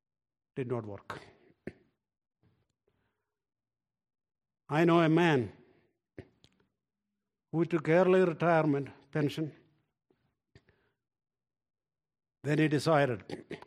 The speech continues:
"Me and my wife, we going to travel all around the world." Good intention and not good, good thing. That was the plan.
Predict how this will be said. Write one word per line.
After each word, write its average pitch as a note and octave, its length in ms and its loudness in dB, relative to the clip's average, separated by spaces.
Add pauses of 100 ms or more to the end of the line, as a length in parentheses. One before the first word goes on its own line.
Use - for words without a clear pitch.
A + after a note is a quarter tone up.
(600)
"Me C#3 180 2
and C#3+ 140 4
my C#3+ 160 2
wife, D3+ 400 -2 (1120)
we C#3+ 120 -4
going D3 320 0
to C#3+ 80 -2
travel C#3 420 0
all C3 300 -4
around D3+ 340 -14
the B2 80 -6
world." A2 340 -8 (1400)
Good E3 200 -2
intention B2 600 -2
and B2 160 -6
not A#2+ 200 -6
good, A#2+ 160 -12 (500)
good B2+ 220 -12
thing. F#2+ 160 -12 (2000)
That C3 220 -6
was C3+ 160 -6
the C#3 80 -8
plan. C3 360 -10